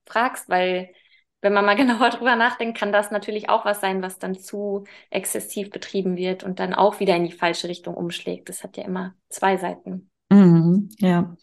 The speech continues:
Speaker 2: definitiv. Also die Sucht mit dem Körper sozusagen, den zu trimmen, hat ja auch nichts mit im Körper sein zu tun, sondern da
Speaker 1: Nee.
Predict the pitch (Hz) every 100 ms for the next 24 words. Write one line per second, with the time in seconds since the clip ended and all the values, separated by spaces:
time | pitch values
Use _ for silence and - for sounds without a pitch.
0 | - 170 180 175 170 185 170 170 175 170
1 | 170 175 170 185 180 170 175 170 185 175
2 | 180 175 170 180 175 170 170 185 202 -
3 | _ - 180 170 175 170 - 185 185 220
4 | 226 - 175 175 170 175 170 170 160 175
5 | 170 175 170 180 165 156 160 170 - 170
6 | 175 170 - 170 175 175 165 196 185